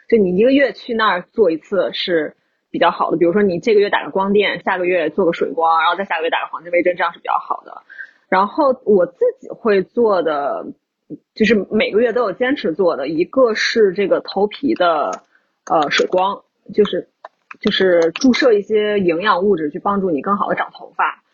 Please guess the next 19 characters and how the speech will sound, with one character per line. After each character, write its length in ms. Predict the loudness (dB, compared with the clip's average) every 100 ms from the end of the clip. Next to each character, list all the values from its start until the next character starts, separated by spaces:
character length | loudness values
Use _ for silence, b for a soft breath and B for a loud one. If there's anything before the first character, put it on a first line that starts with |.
| _ _ _
然 160 | 0 0
后 200 | 2 2
一 180 | 2 2
个 220 | 0 0
是 360 | -2 0 2 2
黄 240 | -2 -2
金 120 | 0
微 140 | 0 0
针， 420 | 0 0 -2 -4 _ _ -16 -16 _ -2
呃， 480 | 0 0 -4 -8 -10
可 120 | -6 -2
能 140 | -2
差 180 | -2 -4
不 60 |
多， 260 | 0 0 0 -2 -4 _ _ _ -20 -20 _
有 240 | 0 2 2
可 160 | 0
能 140 | -2 0
是 300 | 0 0